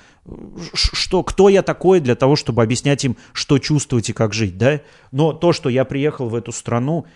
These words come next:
и здесь всё для меня — это не туристический вопрос, это вопрос общения с обычными людьми. То есть я хожу, покупаю овощи в маленькой лавке, мы учим грузинский там, я учу, как этот овощ называется, как тот, всё такое.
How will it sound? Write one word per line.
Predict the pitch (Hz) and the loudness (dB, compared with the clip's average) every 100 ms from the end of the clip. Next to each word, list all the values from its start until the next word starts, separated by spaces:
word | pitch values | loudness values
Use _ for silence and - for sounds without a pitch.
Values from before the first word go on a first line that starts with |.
| _ _ | _ _
и | 117 | -4
здесь | 131 139 | -2 -2
всё | 147 | -2
для | 131 | -2
меня — | 143 156 | -2 -6
это | - 151 | -6 -4
не | 147 | -4
туристический | - 175 - 262 214 147 - 107 | -2 -4 -2 -4 -4 -6 -6 -4
вопрос, | 120 - 175 113 - - _ | -4 0 -2 -2 -8 -20 _
это | 139 165 | -4 0
вопрос | 156 185 226 180 | 0 0 0 0
общения | - - 220 220 | -2 -2 0 0
с | - | 0
обычными | 165 170 202 190 190 | 0 -2 -2 -4 -2
людьми. | 196 185 214 214 214 _ _ - | -4 -4 -6 -6 -12 _ _ -4
То | |
есть | 165 - | -4 -4
я | - 185 | 0 2
хожу, | 196 180 247 | 0 -2 -4
покупаю | - 131 127 139 131 135 | -4 -4 -2 2 2 4
овощи | 180 185 170 - 151 - - | 4 4 2 -2 -6 -8 -4
в | 127 | 0
маленькой | 147 190 185 160 143 | 2 4 2 2 2
лавке, | 117 110 - - - - _ | 4 2 0 -10 -16 -20 _
мы | 143 214 | 2 4
учим | 202 202 - 165 123 | 4 2 0 -2 -2
грузинский | 131 113 131 127 - 117 | -2 0 -2 -4 -6 -8
там, | 123 117 | -6 -6
я | 110 101 139 180 | -6 -2 0 0
учу, | 165 - | -2 -4
как | 139 131 170 | -4 -4 -4
этот | 170 151 | -6 -4
овощ | 160 139 - | -2 -2 -4
называется, | 131 123 120 113 117 | -6 -2 -2 -2 -6
как | - 110 | -10 -6
тот, | - 156 | -6 -6
всё | - 120 | -6 -8
такое. | 113 139 139 | -4 2 2